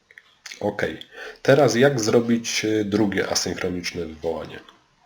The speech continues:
Istnieje metoda mapowania, map, podobnie jak w przypadku tablic.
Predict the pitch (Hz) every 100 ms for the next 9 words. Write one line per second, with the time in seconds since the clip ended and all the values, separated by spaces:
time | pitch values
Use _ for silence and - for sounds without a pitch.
0 | _ _ _ - _ - _ - - -
1 | - - - - _ _ _ 117 - 147
2 | 165 160 127 120 - 123 120 120 117 117
3 | 113 110 98 82 - - - - 107 80
4 | - - - _ 107 131 135 127 113 -
5 | - 117 113 - - - - - - -